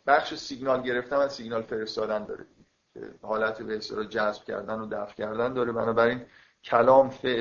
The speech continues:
یه جزئی از افعالیه که ما انجام می‌دیم و اینا همه از نوع سیگنال‌های برگشتی هست. از طریق مثلاً، اه، دیدن، شنیدن، اینا انگار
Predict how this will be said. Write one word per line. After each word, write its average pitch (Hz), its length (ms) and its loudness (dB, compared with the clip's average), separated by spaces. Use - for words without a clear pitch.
یه 123 260 -4
جزئی 131 400 0
از 117 180 4
افعالیه 139 580 6
که 143 100 -8
ما 135 140 4
انجام 127 320 0
می‌دیم 131 200 -6
و 123 40 6
اینا 123 180 2
همه 127 240 4
از 127 240 4
نوع 127 220 -2
سیگنال‌های 120 720 2
برگشتی 104 520 -2
هست. - 240 -20
از 127 220 2
طریق 147 520 4
مثلاً، 120 560 0
اه، 113 300 2
دیدن، 135 480 8
شنیدن، 123 640 4
اینا 120 260 2
انگار 117 360 4